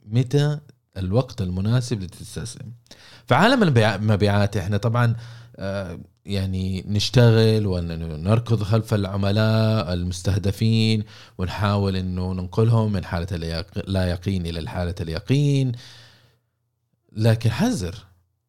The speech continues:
مو كل عميل ترى حيشتري، وحتى لو كان مؤهل،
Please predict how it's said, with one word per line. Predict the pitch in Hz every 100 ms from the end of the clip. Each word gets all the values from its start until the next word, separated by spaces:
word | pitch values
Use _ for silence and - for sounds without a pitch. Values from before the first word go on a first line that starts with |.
| _ _ _ _ _ _ 131
مو | 214
كل | 254 214
عميل | 120 123 156
ترى | - 101
حيشتري، | 90 90 - - 92 -
وحتى | 87 165 180 151
لو | 117
كان | 117 101
مؤهل، | 98 104 78 - -